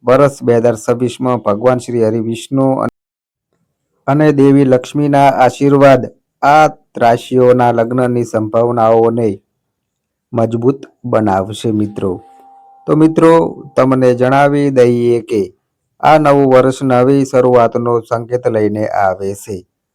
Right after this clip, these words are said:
અને મિત્રો, જ્યારે લગ્ન જેવા પવિત્ર બંધનની વાત આવે છે, ત્યારે દરેક વ્યક્તિ જાણવા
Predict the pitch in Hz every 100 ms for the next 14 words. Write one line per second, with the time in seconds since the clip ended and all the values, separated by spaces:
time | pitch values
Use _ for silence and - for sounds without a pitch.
0 | - 135 147 139 135 139 135 123 120 123
1 | 120 113 123 117 113 117 117 - 113 113
2 | - 123 117 107 104 107 113 113 113 110
3 | 110 - - 110 107 120 123 131 127 123
4 | 120 110 113 110 120 147 151 143 127 117
5 | - 123 117 107 110 107 110 110 110 110